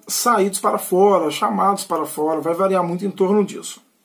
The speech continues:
E muitos os, abre aspas, para os desigrejados, vão dizer o seguinte, vão dizer que a palavra já diz, saia dela, que é pra você sair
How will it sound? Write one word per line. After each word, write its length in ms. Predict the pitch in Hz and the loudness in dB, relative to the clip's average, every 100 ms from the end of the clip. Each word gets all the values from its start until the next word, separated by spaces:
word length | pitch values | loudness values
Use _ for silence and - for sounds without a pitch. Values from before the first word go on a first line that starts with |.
| _ _ _ _ _ _ - _ - - - - - | _ _ _ _ _ _ -20 _ -20 -20 -20 -12 -2
E 80 | |
muitos 360 | 233 311 302 202 | 0 0 -2 -2
os, 560 | 202 156 - - - - | -2 -2 -2 -4 -6 -2
abre 320 | 165 175 156 | 0 2 2
aspas, 480 | 156 156 - 175 151 | 0 0 -6 -10 -10
para 240 | - - 151 | -10 -6 -4
os 260 | 139 - | -4 -8
desigrejados, 1400 | 175 139 180 208 147 147 151 147 - - 233 202 - - _ _ - - - | -10 2 6 6 4 -2 -2 -4 -6 0 2 0 -6 -14 _ _ -20 -20 -16
vão 240 | 165 220 254 | -2 2 2
dizer 220 | 226 226 | 2 2
o 80 | 233 | 2
seguinte, 400 | 170 160 143 175 | -2 -8 -8 -4
vão 180 | 254 | -4
dizer 380 | 262 220 226 262 - - _ _ _ _ - | -4 2 4 4 0 -18 _ _ _ _ -8
que 520 | 220 226 226 233 226 | -6 -4 -4 -2 -2
a 80 | - | -2
palavra 560 | 196 185 180 220 262 - - _ _ _ _ _ - - - - - - | 0 2 2 0 -2 -6 -10 _ _ _ _ _ -20 -20 -20 -20 -12 -2
já 240 | 254 269 | 2 2
diz, 240 | 180 170 | 0 -4
saia 340 | - 240 277 269 | 0 2 4 4
dela, 400 | 233 247 254 247 - 196 | 4 4 2 -2 -14 -4
que 120 | 233 | -2
é 40 | |
pra 140 | 220 226 | 0 0
você 300 | 240 233 214 | 0 0 -2
sair 600 | - 254 196 202 214 | 0 0 2 2 0